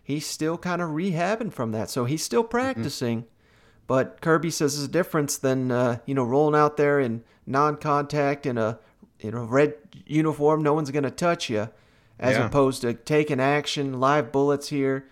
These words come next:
Speaker 1: against Missouri come September twenty-sixth. So there's,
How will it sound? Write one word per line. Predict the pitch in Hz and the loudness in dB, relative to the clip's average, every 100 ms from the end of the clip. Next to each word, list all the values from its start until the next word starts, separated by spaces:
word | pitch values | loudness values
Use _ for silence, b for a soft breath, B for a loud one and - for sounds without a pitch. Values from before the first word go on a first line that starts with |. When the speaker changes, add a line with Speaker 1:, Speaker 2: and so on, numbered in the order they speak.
| b b - | b b -10
Speaker 1:
against | 120 135 120 120 | -2 -2 -2 -4
Missouri | 123 123 156 143 - | -4 0 0 0 0
come | 143 120 | -4 -4
September | 143 - 147 123 | -6 -4 -4 -4
twenty-sixth. | 120 143 117 113 - 196 - | -6 -4 -4 -2 0 0 0
So | - 135 117 b b b b b - | 2 2 0 b b b b b -10
there's, | 104 151 214 220 | 0 4 4 2